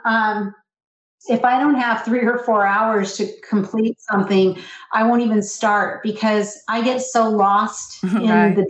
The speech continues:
Speaker 1: drawing.
Speaker 2: <laughs>
Speaker 1: I have no idea what time it is, and I things get away from me because I'm so into what I'm doing.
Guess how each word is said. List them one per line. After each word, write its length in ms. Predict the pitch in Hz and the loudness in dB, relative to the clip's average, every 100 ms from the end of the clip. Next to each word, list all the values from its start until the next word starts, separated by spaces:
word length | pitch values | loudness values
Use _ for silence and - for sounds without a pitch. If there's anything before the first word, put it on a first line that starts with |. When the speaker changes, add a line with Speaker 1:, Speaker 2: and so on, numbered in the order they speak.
| 202 | 0
Speaker 1:
drawing. 520 | 202 220 247 190 190 | 0 0 -2 0 -2
Speaker 2:
<laughs> 20 | |
Speaker 1:
I 580 | - - - - 226 247 | -4 -14 -12 -8 -4 0
have 100 | 214 | 4
no 160 | 220 220 | 4 4
idea 320 | 220 214 208 | 2 2 2
what 160 | 196 190 | 0 -2
time 280 | - 220 233 | -2 4 4
it 60 | |
is, 200 | 220 202 | 4 2
and 240 | 208 196 190 | 2 0 0
I 500 | 202 196 202 202 196 - _ _ _ - 240 _ - | -2 0 2 2 0 -6 _ _ _ -18 -18 _ -4
things 320 | 269 262 247 - - | 2 2 2 -2 0
get 180 | 247 233 | 2 2
away 280 | 214 247 - | 2 2 2
from 200 | 254 202 | 0 0
me 160 | 196 | -2
because 720 | 190 202 233 220 208 202 - - | -4 -2 0 2 0 -2 -12 -4
I'm 260 | 226 220 202 | -2 2 0
so 360 | - 233 214 | 0 0 2
into 640 | 220 214 214 - 208 185 180 | 2 4 2 2 2 2 2
what 240 | 180 180 | 0 2
I'm 140 | 175 | 0
doing. 520 | 170 180 185 165 190 | 0 0 0 -2 -6